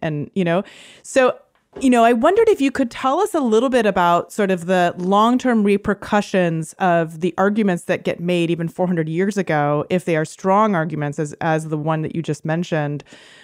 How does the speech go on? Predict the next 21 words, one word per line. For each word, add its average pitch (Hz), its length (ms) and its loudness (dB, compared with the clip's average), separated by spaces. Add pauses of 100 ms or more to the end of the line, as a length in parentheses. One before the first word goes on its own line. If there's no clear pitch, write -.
(120)
you 214 60 2
know, 185 140 4
and, 190 180 2
and 202 220 2
what 226 180 4
is 302 160 2
it 254 80 4
about 196 640 2
the 185 120 -4
arguments 170 800 -2 (480)
that 175 540 0 (220)
has 180 360 0
staying 202 560 2
power, 143 520 -2
even 185 260 0
though 175 160 2
we 175 120 -2
know 165 540 2
ultimately 151 880 -6 (200)
they're 165 160 -2
wrong? 202 440 -4